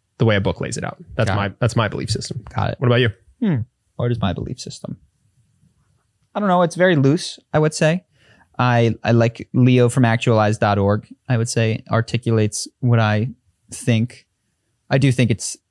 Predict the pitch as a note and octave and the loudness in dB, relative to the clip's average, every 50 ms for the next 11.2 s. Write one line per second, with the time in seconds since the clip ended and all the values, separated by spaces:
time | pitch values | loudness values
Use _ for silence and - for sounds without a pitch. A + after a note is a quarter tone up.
0 | _ _ _ _ _ _ _ _ _ _ - - C3 B2 G2+ G#2+ - - G#2+ F#2+ | _ _ _ _ _ _ _ _ _ _ -6 -2 -2 -2 -2 -2 -4 -4 -2 -2
1 | F#2+ G2 G2 - - - - - - - - - - - - - - - - _ | -2 -2 -4 -4 -4 -4 -6 -6 -8 -8 -8 -8 -10 -10 -10 -10 -10 -10 -12 _
2 | - - - - - B2 C#3 - _ _ - C3 A#2+ - G#2+ A2+ - - A#2+ - | -12 -8 -6 -6 -4 -6 -8 -10 _ _ -12 -12 -10 -8 -6 -6 -4 -4 -4 -6
3 | - _ _ _ _ _ _ _ - - - - B2 G#2+ G#2 G#2 G2 G2 F#2+ F#2+ | -8 _ _ _ _ _ _ _ -12 -8 -4 -2 0 0 0 0 0 0 0 0
4 | G2 G#2 - - - G2 F#2+ G2+ - _ - C3 C3+ E3+ F3+ _ _ _ _ _ | -2 -4 -6 -4 -4 -4 -4 -4 -6 _ 2 2 2 2 0 _ _ _ _ _
5 | _ _ _ _ _ - C#3 D#3 F3 F3+ F#3 - - - D3 C3 B2 A#2 A2+ A#2+ | _ _ _ _ _ 0 2 4 4 4 2 2 2 2 4 4 4 4 2 0
6 | D3 D#3+ - _ - A#2+ A2+ - - C#3+ C#3 C#3+ - - - - - C3 A#2 G#2 | -2 -4 -8 _ -10 -10 -6 -2 0 2 2 2 0 -4 -8 -6 -2 0 0 0
7 | F#2+ A#2+ - - - - - - _ _ _ _ _ _ _ _ _ _ _ _ | 0 -2 -2 -4 -6 -6 -8 -10 _ _ _ _ _ _ _ _ _ _ _ _
8 | _ _ _ _ _ - - - _ _ _ _ _ _ _ _ _ _ - B2 | _ _ _ _ _ -14 -14 -14 _ _ _ _ _ _ _ _ _ _ -6 -4
9 | B2 A#2 B2+ A#2 A2 - - _ - - - C#3 C3+ C3 C3 C#3 C3+ B2+ B2 B2 | 0 0 2 0 0 -2 -6 _ -16 -8 -4 0 0 2 4 4 4 4 4 4
10 | A#2+ A#2+ A#2+ A#2+ - - C3+ A#2+ B2 A#2+ - - A#2 G#2 G#2 - - A2 G2+ G2+ | 4 4 4 2 0 -2 -2 -2 -2 -2 -2 -2 -2 0 0 0 0 0 0 0
11 | F#2+ - - | -2 -2 -4